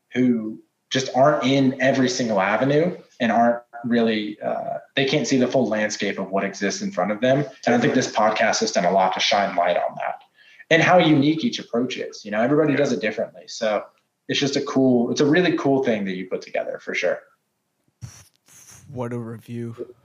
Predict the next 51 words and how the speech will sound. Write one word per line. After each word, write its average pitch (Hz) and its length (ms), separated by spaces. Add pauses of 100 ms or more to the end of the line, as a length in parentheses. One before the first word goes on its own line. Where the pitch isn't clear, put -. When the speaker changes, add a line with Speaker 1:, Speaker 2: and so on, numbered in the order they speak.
(480)
Speaker 3:
<laughs> - 20 (1200)
Well, 143 100
I 147 60
appreciate 151 560
that. 117 180
Yeah, 131 240
I 117 40
mean, 117 120
that's 127 220
the 120 60
goal, 123 300
is 104 80
just - 140
trying 117 160
to 110 60
build 107 220
a 113 40
community 113 480
of 104 120
like-minded 113 540
people 107 480 (400)
who, 110 400
you 143 120
know, 110 260 (280)
it's - 120
not 127 180
a - 20
matter 123 220
of 110 100
competition, 123 760
but, 110 180
like, 104 160
let's - 300
inspire 117 760
each 101 200
other. 98 260
Let's 110 200
share, 113 760 (320)
like, 110 160
the 123 100
knowledge 107 540
that 104 160
we've 104 200
learned, 104 440
'cause - 160
it's - 180
gonna 156 160
work 147 240
differently 156 380
for 139 200
everyone. 107 480